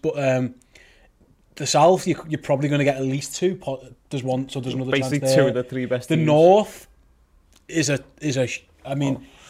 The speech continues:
Speaker 1: it look, the, the North might be won by a nine-win team, so it's hard to
Speaker 2: Yeah.
Speaker 1: get a wild card there. <sighs> Looking at the West, there's the, I mean,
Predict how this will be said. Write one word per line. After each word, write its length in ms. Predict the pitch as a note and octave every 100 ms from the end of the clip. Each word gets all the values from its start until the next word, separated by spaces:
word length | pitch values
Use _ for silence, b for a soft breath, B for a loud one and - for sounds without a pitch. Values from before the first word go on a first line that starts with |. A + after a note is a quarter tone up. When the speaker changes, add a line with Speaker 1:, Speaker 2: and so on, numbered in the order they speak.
| -
Speaker 1:
it 40 |
look, 160 | D#3+ G3
the, 80 | E3+
the 220 | D3 D#3
North 360 | D3+ D3+ F3 F3+
might 120 | E3
be 60 |
won 160 | D#3+ D3+
by 120 | C3+
a 40 | B2+
nine-win 420 | B2 A#2 A2+ A2+
team, 280 | - B2 C3
so 120 | E3
it's 120 | D3+
hard 360 | - B2+ C3+ C#3+
to 40 | B2
Speaker 2:
Yeah. 40 |
Speaker 1:
get 120 | C#3+
a 40 | C#3
wild 300 | C3 B2+ B2+
card 260 | B2+ B2 A2+
there. 360 | B2 C3+ E3 - - b b b b b b _ _ _ _ _
<sighs> 320 | C3+ - -
Looking 360 | C#3+ C3+ D3+ D3+
at 60 |
the 60 | D3
West, 400 | C3+ C#3+ F#3 F3+
there's 120 | E3+
the, 160 | D3 D3+
I 40 |
mean, 280 | D3+ D3 C3+